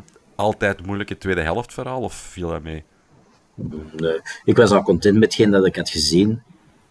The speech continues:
Speaker 2: En laat, er ging ook geen esp meer aan vast, hè.
Speaker 1: Ja.
Speaker 2: Ehm, tegen Shakhtar en tegen Porto hadden nog het gevoel van,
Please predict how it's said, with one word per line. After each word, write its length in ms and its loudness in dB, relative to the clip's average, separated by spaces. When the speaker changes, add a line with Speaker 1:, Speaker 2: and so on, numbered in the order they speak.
Speaker 2:
En 100 4
laat, 220 2
er 100 2
ging 160 2
ook 160 -4
geen 160 4
esp 180 -2
meer 240 2
aan 120 2
vast, 280 -4
hè. 100 -6
Speaker 1:
Ja. 280 -2
Speaker 2:
Ehm, 180 -10
tegen 240 4
Shakhtar 440 2
en 140 4
tegen 380 2
Porto 480 2
hadden 220 2
nog 120 0
het 120 -12
gevoel 380 2
van, 300 0